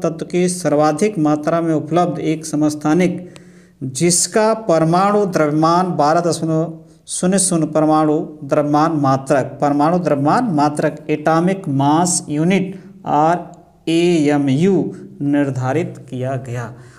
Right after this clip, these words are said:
अब इसके अनुसार देखिए परिभाषा क्या है।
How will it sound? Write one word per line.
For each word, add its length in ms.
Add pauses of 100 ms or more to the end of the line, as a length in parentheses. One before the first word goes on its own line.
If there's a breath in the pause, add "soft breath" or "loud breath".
(120 loud breath)
अब 160
इसके 320
अनुसार 400
देखिए 340
परिभाषा 540
क्या 200
है। 320